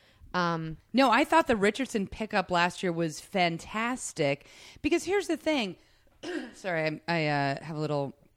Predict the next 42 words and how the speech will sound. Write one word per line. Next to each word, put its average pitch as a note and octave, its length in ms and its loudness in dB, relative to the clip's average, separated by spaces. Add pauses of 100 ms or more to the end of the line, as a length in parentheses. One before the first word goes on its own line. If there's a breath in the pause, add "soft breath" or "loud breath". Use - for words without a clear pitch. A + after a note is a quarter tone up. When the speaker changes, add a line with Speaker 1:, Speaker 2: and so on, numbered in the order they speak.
(540)
Speaker 2:
you B3 140 -6
know, - 80 -8
it, A3+ 180 -4
it's - 200 -12
that A#3+ 160 0
thing B3 180 -2
where G#3 100 2
you F3+ 140 2
get E3 180 0
sick F3 260 -4
and E3 80 -6
then D#3+ 100 -2
a D#3+ 40 -2
month D#3 240 -4
later D#3+ 180 -2
you're D#3+ 100 0
like, D#3+ 180 -2 (200 soft breath)
"When G4+ 180 6 (140)
is G#4+ 80 -8
it F#4+ 120 -2
gonna D#4+ 280 2
end?" C#4+ 540 2 (200)
Speaker 1:
<laughs> C4 100 0
Speaker 2:
And G3+ 160 0
then A3 160 4
Carol's C#4 420 6
been G3+ 140 -2
shooting G3 320 2
me F#3 140 0
up F3 140 0
with F3 160 -2
bi-, F#3 240 6
vitamin F#3 400 4
B F3 140 0
twelve G#3 340 2
shots. D#3 380 0
Speaker 1:
Thank D4+ 240 -6
God F3+ 220 4
for F3+ 100 -4
Carol. D#3 360 0
Speaker 2:
God, C4+ 460 2
uh, F#3+ 260 0